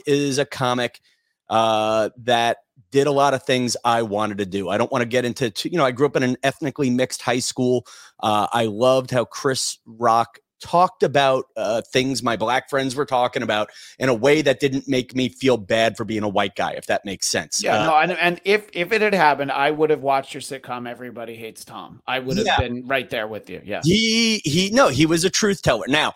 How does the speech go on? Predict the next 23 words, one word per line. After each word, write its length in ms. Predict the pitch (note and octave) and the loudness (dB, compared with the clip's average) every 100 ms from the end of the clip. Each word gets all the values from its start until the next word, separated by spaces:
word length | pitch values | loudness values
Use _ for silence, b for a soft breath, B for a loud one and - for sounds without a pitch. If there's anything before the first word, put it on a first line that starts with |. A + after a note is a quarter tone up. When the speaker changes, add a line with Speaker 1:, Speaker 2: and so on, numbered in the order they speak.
| b - | b -2
Speaker 1:
I 180 | C#3 - | 0 4
also 380 | A3+ C#4+ - G#3 | 4 4 4 4
love 280 | D#3 F3+ G3 | 4 2 2
the 40 | |
Will 220 | F#3 B3+ | 4 4
Smith 320 | - A#3+ A#3+ E3 | 4 2 0 2
brand, 400 | A3 B3 A#3 E3+ | 2 2 0 0
which 160 | F3+ | 2
is 220 | G3 D3+ | 2 2
nice 400 | C3 E3 A3 G3+ | 2 0 0 -4
guy 460 | B2 D3+ D#3+ F3 F3 | 2 4 6 4 2
humor. 460 | D#3+ C3 D3+ D3 C3+ | 0 0 2 4 4
We 160 | C3 | 6
all 240 | F3 G3 D#3+ | 6 6 4
love 200 | D#3 D#3 | 2 2
each 200 | C#3 D#3 | -2 2
other. 240 | C#3 C#3 | 4 4
Let's 200 | E3 G#3 | 2 2
go 160 | G#3 F3+ | 2 2
get 240 | F3 C3 | 2 0
jiggy 360 | - D3 D3+ C#3 | 2 2 2 2
with 240 | C3+ B2+ | 2 2
it. 180 | C3+ C3 | 2 0